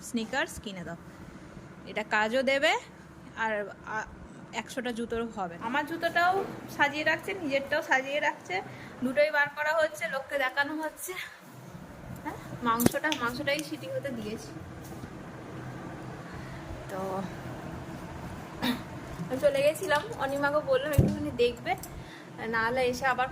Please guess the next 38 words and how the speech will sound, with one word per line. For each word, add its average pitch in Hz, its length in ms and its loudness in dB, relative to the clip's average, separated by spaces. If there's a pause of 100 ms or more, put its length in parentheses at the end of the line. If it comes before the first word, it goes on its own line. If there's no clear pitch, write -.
কষতে 240 320 -4
হতো, 254 200 0
দেরি 226 260 4
হতো। 214 260 -2
এখন 214 160 -6
দুটো 220 300 -4
বেজে 220 260 4
গেছে। 208 260 -2 (220)
সিটিটা 247 320 -4
হলেই 254 300 0
ছেলেটাকে 220 400 -2 (120)
খাওয়াবো, 233 220 0
আমরাও 240 340 -4
খেতে 226 160 -2
বসে 226 260 0
পড়বো, 240 160 -2
একসঙ্গে 220 400 -6 (100)
খেয়ে 208 160 0
নেবো। - 220 -8 (1300)
আর 190 280 -2
আমি 214 200 -2
বললাম 247 320 2
যে, 269 120 0
"না, 254 180 4
ভোরটা 247 360 0
দিয়ে 240 220 2
আসি, 240 220 0
ঝামেলাটা 233 400 0
মিটিয়েই 233 440 0
দিয়ে 214 200 0
আসি।" 190 260 -6 (200)
আবার 226 260 4
বৃষ্টি 254 380 0
আসছে, 262 220 0
যখন 247 300 0
তখন 262 180 -2
বৃষ্টি 254 360 2
আসছে, - 280 -2